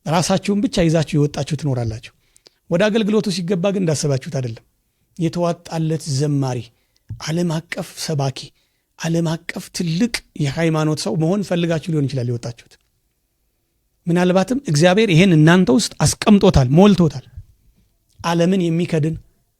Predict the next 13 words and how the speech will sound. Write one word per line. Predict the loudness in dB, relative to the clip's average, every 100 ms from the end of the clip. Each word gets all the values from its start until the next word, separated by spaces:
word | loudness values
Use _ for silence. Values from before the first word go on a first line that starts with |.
| _ _ _ _ _ -2
ምድርን | 2 4 4 4
የሚባርክ | 4 4 4 2 0 -2
ትልቅ | 0 0 0
አገልግሎት | 0 2 2 0 2
አይታችኋል | 4 4 4 6 6 8
ለብዙ | 8 8 8 6
ዓመታት። | 6 6 4 0 -6 -20 _ -20 _ _ _ _ _ _ _ _ _ _
ስትጀምሩት | -8 -8 -2 0 2 2 0 0
ግን | 0 0 -2 -8 _ _ _ _ _ -14
ሰዎች | -2 0 4 2 0 -14 _ -4
ይንቋችኋል፣ | 0 0 -2 -10 -12 -20 -20 _ _ _ _ _ _ _ _ _ _ _ _ _
ሰዎች | -10 -4 -2 -2 -2
ያንቋሽሿችኋል። | 0 0 0 -4 -6 -4 -8 -8 -14 -18